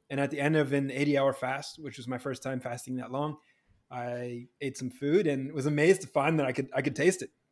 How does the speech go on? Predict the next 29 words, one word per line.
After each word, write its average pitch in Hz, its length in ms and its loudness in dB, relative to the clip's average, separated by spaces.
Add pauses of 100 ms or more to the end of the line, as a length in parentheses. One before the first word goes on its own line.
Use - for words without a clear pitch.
(100)
It 135 40 -6
was 131 100 0
awesome. 151 340 6
<laughs> - 60 -18 (800)
So 156 260 6
then 170 220 6
I 147 160 8
thought, 143 260 2
"Wow, 147 200 4
this 147 160 -2
is 208 200 -6 (720)
fascinating. 143 480 0
I'm 147 60 0
gonna 143 100 2
look 143 200 0
more 131 180 0
into 160 140 2
this." 135 340 -2
Surprisingly, 202 640 0
not 139 360 4
much 131 460 -2 (1040)
is 127 180 -4
out 143 240 6
there 131 360 2
on 139 180 2
the 127 60 -2
topic. 120 540 -6
I've 131 160 -4
read 151 140 4